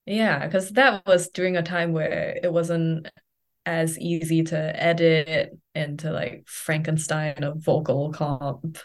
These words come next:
Or maybe I just didn't know that that technology existed. But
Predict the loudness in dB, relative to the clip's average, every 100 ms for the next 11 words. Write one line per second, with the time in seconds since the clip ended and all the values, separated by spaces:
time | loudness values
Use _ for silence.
0 | _ -20 -20 -20 -2 4 6 6 6 4
1 | 2 0 -8 -6 2 2 2 2 0 0
2 | -6 -6 -6 -6 -6 -8 -8 -8 -4 -4
3 | -2 -4 -4 -2 -2 -6 -20 _ _ _
4 | -4 0 0